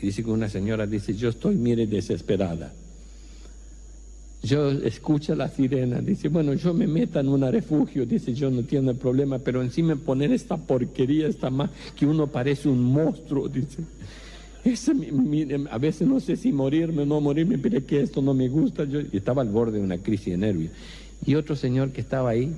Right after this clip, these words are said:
que le encuentra el otro lado a las cosas, dice, "Bueno", dice, "pero siempre hay que saber mirar el lado bueno de las cosas malas". Dice, "¿Y qué lado bueno puede tener esto?". "No,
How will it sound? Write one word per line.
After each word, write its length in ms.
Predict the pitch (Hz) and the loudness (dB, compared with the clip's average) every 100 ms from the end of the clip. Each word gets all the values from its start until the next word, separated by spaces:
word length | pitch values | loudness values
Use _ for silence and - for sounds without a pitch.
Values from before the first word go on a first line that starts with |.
| - | -4
que 60 | 101 | 0
le 140 | 95 | 0
encuentra 420 | 90 101 107 101 | 0 0 0 0
el 140 | 95 104 | 0 0
otro 200 | 101 92 | 0 0
lado 220 | 104 98 | 2 2
a 60 | |
las 140 | 90 - | -2 -4
cosas, 360 | 127 113 117 | -4 -4 -4
dice, 200 | 120 123 | -6 -4
"Bueno", 580 | 214 220 180 165 151 143 | 0 2 2 2 2 0
dice, 280 | 135 135 139 | 0 0 -2
"pero 280 | 135 143 135 | -2 -2 -2
siempre 460 | - 160 160 156 143 | -2 -2 0 0 -2
hay 60 | |
que 120 | 143 | -2
saber 400 | 131 131 127 135 | -2 0 0 0
mirar 380 | 131 123 120 123 131 - - - | 2 0 2 0 -2 -8 -8 -2
el 140 | 117 | 2
lado 260 | 127 123 117 | 2 2 2
bueno 320 | 117 120 113 | 2 2 2
de 140 | 104 | 2
las 180 | 101 90 | 0 -2
cosas 380 | - 107 104 95 | -2 0 0 0
malas". 500 | 120 131 85 67 - - - - | 2 2 0 -4 -8 -14 -18 -2
Dice, 220 | 175 165 | -2 0
"¿Y 40 | 202 | -2
qué 180 | - 208 | 0 0
lado 340 | 202 190 175 | 0 2 2
bueno 400 | 165 190 160 143 | 2 0 0 -2
puede 240 | 180 147 | 0 0
tener 320 | 135 139 131 127 | 0 2 2 2
esto?". 280 | 110 - | 0 -2
"No, 360 | 226 392 480 480 | -4 0 0 0